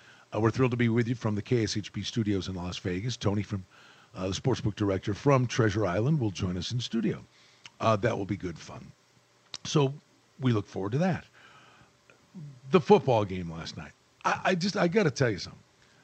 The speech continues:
Okay. That's as horrible a beat as you're gonna get. Seattle's laying six and a half. Eagles get a Hail Mary. And then the math didn't say go for two.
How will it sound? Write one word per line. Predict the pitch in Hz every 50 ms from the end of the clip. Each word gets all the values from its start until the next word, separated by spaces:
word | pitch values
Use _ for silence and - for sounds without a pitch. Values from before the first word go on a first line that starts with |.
| _ - _ -
Okay. | 214 190 - - 110 98 92 - _ _ _ _ _ _ _ _ _ _ _ _ _ _ _ _ _ _ _ _ _ _ _ _ _ _ _ _ _ _ _ _ _ _ _ _ _ _ _ 180
That's | 190 190 147 -
as | 185 156 131
horrible | 139 156 175 202 202 170 202 208 208
a |
beat | 175 135 131 143 139 139 147 - -
as | 113 113 -
you're | 117 113
gonna | 98 113 123 139 165
get. | 147 117 110 107 110 117 - _
Seattle's | - - - 135 139 135 131 127 110 123
laying | 135 127 120 120 113
six | - - 165 170 160 -
and | 185 175
a | 165 151
half. | 131 131 127 123 127 127 123 110 - - _ - - - - - _ - - _ _ _
Eagles | 143 156 165 156 160 151 131
get | 117 151 139
a | 123 117
Hail | 156 180 180 185
Mary. | 175 160 156 151 147 147 147 147 151 147 147 131 113 - _ _ _ _ _ _ - - - _ _ -
And | 143 151 165 160 156
then | 160 160 160 156 156 156 151 151 165 - - 151 131
the | 151 160
math | 160 165 180 196 240 277 - - 185 147
didn't | 175 175 143 135 143 127
say | - - 139 131 123
go | 110 127 131 127 110
for | - 120 120 101
two. | - 127 123 113 113 131 147